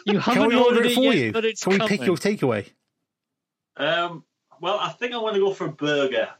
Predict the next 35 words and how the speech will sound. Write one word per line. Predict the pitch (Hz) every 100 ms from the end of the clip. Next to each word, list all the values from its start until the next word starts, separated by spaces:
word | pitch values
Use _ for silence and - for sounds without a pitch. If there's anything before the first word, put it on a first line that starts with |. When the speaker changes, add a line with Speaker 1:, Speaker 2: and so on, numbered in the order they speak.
| -
Speaker 3:
That's, | 135 135
I | 139 143
Speaker 2:
Oh, |
Speaker 3:
really | 170 190
fancy | 190 196
Speaker 2:
boring. | 127 110 110
Speaker 3:
a | -
big | 135 -
burger. | 117 104 98 - _ _ _ _ _ _ _ _ _ _ -
Speaker 1:
Where's | 135 -
Speaker 3:
Why, |
Speaker 1:
the | 160
Speaker 3:
what, | 156
Speaker 1:
bur- | 165
Speaker 3:
what, | 170 - _ _ _ -
what | 196
would | 190 175
you | 170
advise? | 139 131 127 127 - - _ _
Speaker 1:
Where's | 180 190
the | 190
burger | 180 165
coming | 151 180 160
from? | 127 107 98 _ _ _ _ _ _ _ _ _ _ -
Speaker 3:
Um, | - 147 147 151 139 123 _ _ _ _ _
I | 131
don't | 131 120
know, | 175
the | 143
shop. | - 185 190 -
Uh, | - 139 135 -
Speaker 1:
<laughs> | - - - 311 240 - -
What? | 330 381 - - _ _ _ _ - - - - - - - - - _ - -
Which | 220 -
one? | 202 196